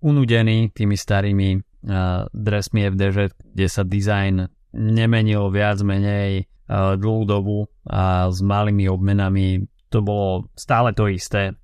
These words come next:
Tento raz, eh, francúzski dizajnéri išli do tmavomodrej a celkovo ten dizajn dresu,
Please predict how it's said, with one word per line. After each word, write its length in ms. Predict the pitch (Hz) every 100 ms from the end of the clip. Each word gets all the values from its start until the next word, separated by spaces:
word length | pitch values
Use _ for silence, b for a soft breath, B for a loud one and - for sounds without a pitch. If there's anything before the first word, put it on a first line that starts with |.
| _
Tento 400 | 120 127 147 107
raz, 400 | 95 98 - - -
eh, 440 | - 98 92 92 52 - _
francúzski 560 | - 104 104 95 - 101
dizajnéri 560 | 104 104 104 101 98 101
išli 400 | 98 - 98 92 - _
do 400 | - 92 92 90 -
tmavomodrej 880 | 117 123 135 113 104 110 117 123 - _ -
a 480 | 95 95 95 - - - -
celkovo 320 | 220 220 143
ten 240 | 120 107
dizajn 320 | 101 120 127 101
dresu, 560 | 98 104 117 101 90